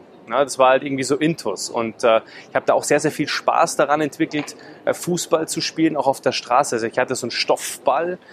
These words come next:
und ich weiß noch wie heute, äh, es war halt wirklich so, ich, ich habe mir da zwei Tore gebaut, äh, und, und war wie in so einem Stadion. Da war ich drei, vier, fünf Jahre alt und habe wirklich so wie mir ein, mein eigenes Stadion, äh, gebaut aus Blättern. Also wenn dann so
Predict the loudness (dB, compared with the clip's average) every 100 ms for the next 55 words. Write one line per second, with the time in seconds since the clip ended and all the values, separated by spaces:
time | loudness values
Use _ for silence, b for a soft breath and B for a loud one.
0 | B B B -8 0 0 0 -2 2 2
1 | 4 2 -2 B B B -2 0 2 4
2 | 2 0 -4 -2 -2 -2 -6 -18 -6 -4
3 | -2 2 2 2 0 0 0 0 2 -4
4 | -4 -2 0 2 0 -4 -12 -14 -4 -2
5 | 0 -2 -2 -4 -6 0 2 2 0 -2
6 | 0 0 0 2 2 2 0 0 -2 -4
7 | -4 -4 -8 -8 -4 0 0 2 2 0
8 | -2 -2 -4 -4 B B B -4 -4 -4
9 | -4 -4 -4 -2 -2 -2 -6 0 0 0
10 | -2 0 2 4 2 0 -2 -2 2 4
11 | 4 2 -2 0 2 2 0 -4 -2 0
12 | 2 2 0 0 0 0 0 0 -4